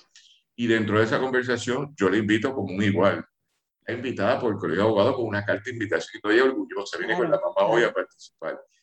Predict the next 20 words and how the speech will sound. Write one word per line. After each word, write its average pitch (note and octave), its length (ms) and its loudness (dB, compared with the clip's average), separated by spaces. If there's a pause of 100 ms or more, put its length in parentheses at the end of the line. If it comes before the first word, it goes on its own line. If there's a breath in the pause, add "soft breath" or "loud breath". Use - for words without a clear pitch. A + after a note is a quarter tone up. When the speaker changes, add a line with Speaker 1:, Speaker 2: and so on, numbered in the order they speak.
(220)
Speaker 1:
Pues, F2 140 -12
¿qué C3 160 -2
yo C#3 120 0
te C#3+ 80 -2
voy B2 140 4
a A2 60 4
decir? F#2+ 300 -2
Yo G2 180 -2
creo B2+ 240 -2
que G#2+ 100 -4
esa A2 220 -2
voz A#2 340 0
hay G2+ 120 -2
que G#2+ 100 -8
escucharla, G#2 760 -4 (380)
como E2+ 140 -14
hay E2+ 60 -16
que F#2 80 -14
escucharla G#2+ 460 -4
de F#2 220 0